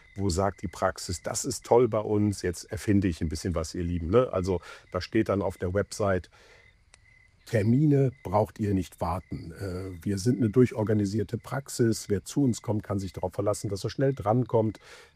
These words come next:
Ähm, wir sind für euch immer telefonisch erreichbar“, oder, oder, oder. So Sachen können ja da stehen, ne? Das lasse ich dann analysieren und dann gibt's ein Ergebnis und dann matcht die K I das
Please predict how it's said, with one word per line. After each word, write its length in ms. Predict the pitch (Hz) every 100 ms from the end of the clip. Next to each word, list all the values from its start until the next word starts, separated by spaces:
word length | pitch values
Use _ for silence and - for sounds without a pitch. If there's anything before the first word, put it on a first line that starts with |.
| -
Ähm, 240 | 104 101
wir 120 | 101
sind 180 | 98 107
für 140 | - 110
euch 240 | 110 -
immer 260 | - 135 123
telefonisch 680 | - 117 104 117 117 110 -
erreichbar“, 580 | 107 101 101 - 101 -
oder, 280 | 120 107 92
oder, 240 | 95 92
oder. 300 | 85 80 92
So 140 | 104
Sachen 340 | 143 131 - 139
können 300 | - 98 92
ja 140 | 107
da 160 | 120 139
stehen, 360 | - 90 78 - _ _
ne? 140 | - 156 - - - - _
Das 180 | - -
lasse 200 | 107 107
ich 100 | 104
dann 180 | 104 104
analysieren 800 | 95 90 82 80 85 127 175 247 _ _
und 180 | - 90
dann 260 | 82 85 82 _ _ _ _ _ _ -
gibt's 320 | - - -
ein 80 | 98
Ergebnis 800 | 92 85 87 104 131 202 - - _ _ _ _ _ _ _ _
und 220 | 107 87
dann 260 | 101 123 151 _ 101 - _
matcht 580 | 101 101 139 - - - -
die 80 | 90
K 220 | - 101
I 240 | - 107
das 540 | 110 147 220 - -